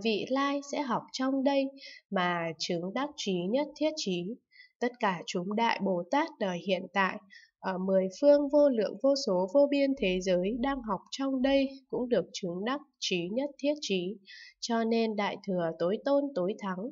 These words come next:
có thể làm nơi nương tựa chân thật thủ thắng cho trí nhất thiết trí của chúng Đại Bồ Tát. Phật bảo Thiện Hiện,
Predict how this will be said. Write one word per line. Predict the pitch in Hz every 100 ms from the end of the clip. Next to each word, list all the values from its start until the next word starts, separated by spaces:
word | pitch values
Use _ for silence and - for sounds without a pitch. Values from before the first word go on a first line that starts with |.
| - - - -
có | - 220 262
thể | 214 165 170
làm | 175 180
nơi | 233 285
nương | 285 294 294 277
tựa | 196 202 -
chân | 285 285 240
thật | 196 - 190
thủ | 170 -
thắng | 185 170 208 262
cho | 285 285
trí | - 170 175
nhất | 233 285 -
thiết | 311 311
trí | - 180 185 208
của | 202 151
chúng | - 165 175
Đại | 208 220 -
Bồ | 185 160 -
Tát. | 233 277 - _ _ _ _ _ _ _ -
Phật | 190 202
bảo | 185 165 160
Thiện | 202 185 185
Hiện, | 202 185